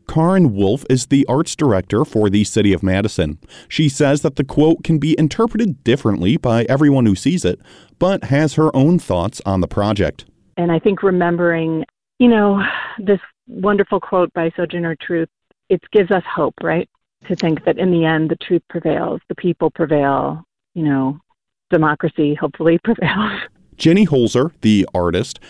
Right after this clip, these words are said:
Speaker 1: has been working since the nineteen seventies with a distinct style of simple but powerful aphorisms,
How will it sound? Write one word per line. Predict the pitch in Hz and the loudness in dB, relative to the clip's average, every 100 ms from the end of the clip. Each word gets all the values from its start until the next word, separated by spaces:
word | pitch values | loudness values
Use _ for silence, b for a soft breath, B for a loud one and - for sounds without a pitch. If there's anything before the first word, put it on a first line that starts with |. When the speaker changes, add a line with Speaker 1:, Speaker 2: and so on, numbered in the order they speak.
| B | B
Speaker 1:
has | 170 165 | 0 2
been | 175 170 135 | 2 2 2
working | 156 180 190 | 2 2 2
since | 165 170 - | 2 -2 0
the | 135 | 2
nineteen | 131 135 - 175 | 2 0 0 -2
seventies | - 127 139 147 92 78 - | 0 -2 0 2 2 0 -2
with | 143 | 0
a | 151 | 2
distinct | 135 - - 160 220 | 2 -2 0 0 0
style | - 110 90 85 107 - | -4 -2 0 0 0 -2
of | 95 | -6
simple | - 139 156 120 | -2 -2 0 0
but | 123 113 | 0 -4
powerful | - 131 143 123 - 110 - | -4 -2 0 0 0 0 2
aphorisms, | 120 135 104 87 82 78 - | -2 0 2 2 0 -4 -6